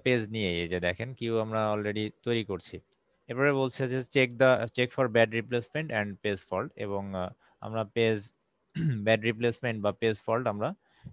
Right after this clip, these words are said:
ডিটেক্ট করব, এবং, আহ, get the number of process to be inserted, এবং যে পেজগুলা পাওয়া যাচ্ছে না সেগুলা ইনসার্ট করব এবং display the values এবং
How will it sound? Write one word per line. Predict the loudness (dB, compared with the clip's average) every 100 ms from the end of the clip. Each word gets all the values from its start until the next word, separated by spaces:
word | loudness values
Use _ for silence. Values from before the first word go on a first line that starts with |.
| -6
ডিটেক্ট | -2 -2 0 -2
করব, | 0 -2 -6 _ _ _ -8 -4
এবং, | -4 -2 0
আহ, | 0 2 0 -2 _ -8 2
get | 2 4
the | 2
number | 2 0 -2
of | -2
process | -6 -6 -10 -8
to | -6
be | -6
inserted, | -4 -4 -2 -2 -4 -8 -8
এবং | -8 -8 -14 _ _ _ _ -6
যে | 0 0 2
পেজগুলা | 2 2 2 6 6 4 _ _ 6
পাওয়া | 8 8
যাচ্ছে | 4 -2 -4
না | -2
সেগুলা | -2 2 2 0 _ _ -10
ইনসার্ট | -4 -2 -2 -2
করব | -4 -4
এবং | -4 -4 -6
display | -4 0 2
the | 2 -2 _ 0
values | 2 0 -4 -12
এবং | -12